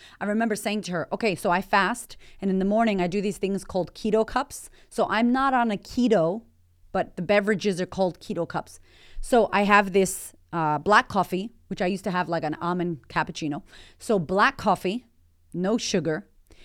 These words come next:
and I put M T C powder, and I put, um, G I Restore gut powder, and I put collagen. And I blend it up in my little electric whisker, and there we go. That's my coffee. I have that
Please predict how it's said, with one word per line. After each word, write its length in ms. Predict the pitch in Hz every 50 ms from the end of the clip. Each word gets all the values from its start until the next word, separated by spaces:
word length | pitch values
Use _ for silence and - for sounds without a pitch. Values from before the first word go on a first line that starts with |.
| - - _ _ _
and 140 | - 196 190
I 80 | 180 180
put 240 | - - 220 214 -
M 180 | - 196 208 196
T 160 | - 233 226
C 180 | - - 247 233
powder, 480 | - - 180 180 175 175 160 170 175
and 180 | - - 175 170
I 100 | 165 170
put, 400 | 160 - - 208 202 202 - -
um, 560 | 170 175 170 170 165 165 165 165 165 165 160 156
G 200 | - 220 226 214
I 120 | 202 208
Restore 500 | 196 185 190 - - - 202 190 196 190
gut 320 | 180 147 190 190 185 -
powder, 340 | - 170 175 170 165 165 170
and 160 | 165 175 170
I 40 | 160
put 180 | 160 - 185 -
collagen. 520 | - 185 165 156 151 135 - 82 - 156 - - - - - - -
And 160 | - 156 160 156
I 80 | 147
blend 380 | 147 147 160 165 170 185 190 180
it 80 | 180
up 80 | 175 165
in 80 | 175 175
my 100 | 165 160
little 300 | 160 160 156 147 147 156
electric 400 | 165 175 180 - - 185 127 156
whisker, 580 | 170 214 247 - - - 247 233 226 226 233 - -
and 380 | - 190 185 180 175 170 165 - _ _ _ _ _ -
there 180 | 165 196 196
we 120 | 175 175 160
go. 260 | 156 165 143 - 160
That's 220 | - 180 185 180 -
my 100 | 196 185
coffee. 420 | - 180 175 156 - 127 - - - - _ - - - - - - -
I 100 | - 185
have 180 | 196 190 180
that 180 | 208 190 180